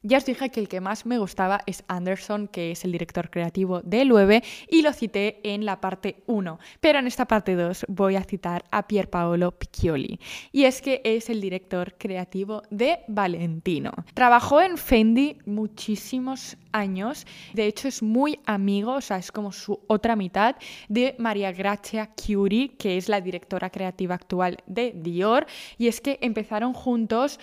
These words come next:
tanto a trabajar en Fendi y luego Valentino fichó a los dos para ser directores creativos de Valentino, pero a ella le vino Dior y Dior la robó y se fue en dos mil dieciséis a Dior, entonces Pierpaolo se quedó solo al mando de Valentino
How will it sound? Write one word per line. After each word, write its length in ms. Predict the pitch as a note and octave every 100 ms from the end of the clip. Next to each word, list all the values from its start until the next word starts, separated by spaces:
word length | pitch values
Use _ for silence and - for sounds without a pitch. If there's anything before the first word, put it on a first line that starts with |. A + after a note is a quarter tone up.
| - -
tanto 320 | A3+ G#3+ G3+ -
a 80 |
trabajar 440 | G#3 F#3+ F#3 - A3
en 100 | C#4+
Fendi 440 | C#4 A#3+ A#3+ C4 - -
y 100 | B3
luego 300 | A3+ A3+ G#3+
Valentino 580 | A#3 G#3+ F#3+ F3+ G#3+ A3+
fichó 500 | - A#3 - G#3+ G#3 -
a 100 | G#3+
los 320 | F#3+ E3 F3+
dos 240 | A#3+ D4+
para 200 | - G3+
ser 300 | F#3+ F#3+ G#3 A3+
directores 500 | A#3 F#3+ G3 G3 -
creativos 440 | G#3 F#3 F#3+ G#3+
de 80 | G3
Valentino, 500 | F3+ F3 F#3 F3 E3+ - _
pero 300 | C#4 C#4+ C#4+
a 180 | G#3 G#3
ella 280 | G#3 A3+ A#3
le 180 | G3+ F3+
vino 280 | G3+ A#3+ B3+
Dior 560 | G#3+ G#3 G#3 A#3+ A#3+ -
y 120 | G3+
Dior 420 | F#3 F3+ G#3 - _
la 180 | G3+ F#3
robó 540 | - F3 E3 G#3+ D4 - - -
y 120 | A#3+
se 100 | G#3
fue 160 | - G3+
en 100 | G#3+
dos 180 | G3+ G3
mil 140 | G3
dieciséis 600 | G3+ F3+ - F#3 G3 - -
a 180 | G#3+ F#3+
Dior, 440 | F3+ F#3 A#3 C4+
entonces 360 | A3+ G3 G#3 - - _
Pierpaolo 540 | - C4 C4 A#3 A3 A#3
se 220 | - G#3+
quedó 320 | G3 F#3 G3+
solo 460 | - - G3 G3+ G3+
al 160 | G3 F3+
mando 440 | F3 F3+ F#3+ F#3+
de 240 | G3 G#3 C4+
Valentino 600 | C4+ B3 A#3 G3+ F#3+